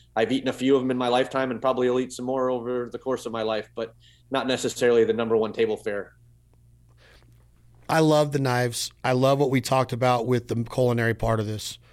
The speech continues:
Speaker 2: If you had two mallard ducks on your countertop right now, and you could either, they're just laying there, right? They just were killed.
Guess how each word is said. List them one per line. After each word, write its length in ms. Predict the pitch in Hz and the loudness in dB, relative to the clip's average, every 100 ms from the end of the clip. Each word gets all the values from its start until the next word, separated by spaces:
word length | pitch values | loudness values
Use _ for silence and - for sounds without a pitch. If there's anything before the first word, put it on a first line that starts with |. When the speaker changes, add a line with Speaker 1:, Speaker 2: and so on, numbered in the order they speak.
| _ - - _ - - _ | _ -20 -20 _ -20 -20 _
Speaker 2:
If 240 | 156 151 | 0 2
you 480 | 151 180 185 180 175 - _ _ _ _ _ - | 2 4 6 4 0 -8 _ _ _ _ _ 2
had 340 | 151 143 110 | 2 2 -2
two 260 | - 175 180 | 0 2 4
mallard 460 | 160 156 151 135 | 4 4 4 2
ducks 560 | 131 127 120 - - - _ _ - | 4 4 2 -2 -6 -10 _ _ -2
on 180 | 131 131 | 2 2
your 120 | 123 | 2
countertop 640 | - 135 131 120 131 127 123 | 2 2 2 2 2 2 2
right 240 | 127 120 | 0 2
now, 380 | 120 117 107 110 - _ _ _ _ _ _ _ _ - _ _ _ - - _ - _ _ _ - - | 2 2 0 -6 -16 _ _ _ _ _ _ _ _ -20 _ _ _ -20 -20 _ -20 _ _ _ -6 2
and 140 | 131 | 4
you 80 | 143 | 4
could 160 | 147 | 4
either, 420 | 139 139 131 117 - | 4 4 4 2 0
they're 220 | 120 123 | 2 2
just 280 | 113 - 127 | 2 -2 -2
laying 320 | 139 143 135 | 2 2 2
there, 140 | 113 107 | 2 2
right? 240 | 113 127 - - _ _ _ _ - | 2 0 -2 -18 _ _ _ _ -4
They 80 | 127 | 0
just 220 | 120 135 | 0 0
were 80 | - | -4
killed. 440 | - 135 113 107 | 0 2 2 0